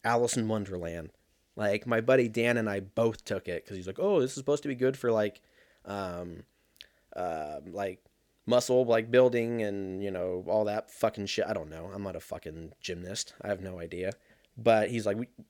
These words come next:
you should buy this shit." And I was like, "All right, cool." I bought it. We both tried it before we went to bed. And I was like, "Here you go. Let me know how it goes." And then I,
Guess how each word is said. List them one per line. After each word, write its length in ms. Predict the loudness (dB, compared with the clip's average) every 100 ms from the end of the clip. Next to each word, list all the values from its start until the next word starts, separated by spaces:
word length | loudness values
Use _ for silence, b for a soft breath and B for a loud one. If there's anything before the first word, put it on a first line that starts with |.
| _
you 140 | -10
should 140 | -8 0
buy 200 | 6 6
this 160 | 6
shit." 200 | -2 -4
And 100 | -6
I 20 | -6
was 80 |
like, 140 | -8 2
"All 80 | 4
right, 180 | 4 4
cool." 280 | 2 2 -6 _ _ _ _ _ _ _ _
I 40 | -2
bought 280 | 2 4 4
it. 160 | 0
We 80 | -4
both 240 | -2 -4
tried 260 | -2 -2 -2
it 180 | -4 -8 _ _ _ _ _ _ _
before 300 | -8 2 2
we 100 | 2
went 180 | -4 -6
to 60 |
bed. 360 | -2 0 0 -2
And 80 | -6
I 20 |
was 80 | -8
like, 140 | -6
"Here 100 | -2
you 140 | -4 2
go. 380 | 4 4 2 -2 -2
Let 120 | 0
me 100 | 2
know 160 | 0
how 160 | 0 -4
it 80 | -4
goes." 480 | -4 -4 -6 -10 -14 _ _ _ _ _ _ _ _
And 240 | -8 -4 -2
then 260 | -2 -4 -2
I, 100 | -4